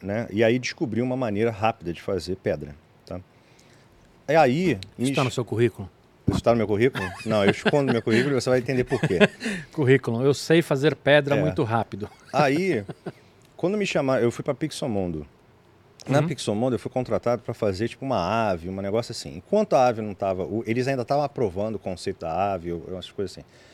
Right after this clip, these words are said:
Speaker 1: Aí eles chegaram pra mim e falaram, "Então, você sabe fazer rocha?"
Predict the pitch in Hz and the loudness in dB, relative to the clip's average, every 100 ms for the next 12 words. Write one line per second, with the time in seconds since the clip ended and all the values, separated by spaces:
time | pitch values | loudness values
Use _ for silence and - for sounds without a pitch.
0 | - - _ - 147 175 185 156 147 135 | -20 -20 _ -2 0 0 2 2 2 -2
1 | 143 - 135 131 - 113 85 - _ _ | -2 -2 -4 -4 -2 -2 -4 -14 _ _
2 | _ - _ _ _ - - _ - 143 | _ -20 _ _ _ -20 -20 _ -4 0
3 | 202 233 - 170 - 113 98 117 113 - | 0 0 -4 -2 0 -2 0 0 0 -4
4 | - | -8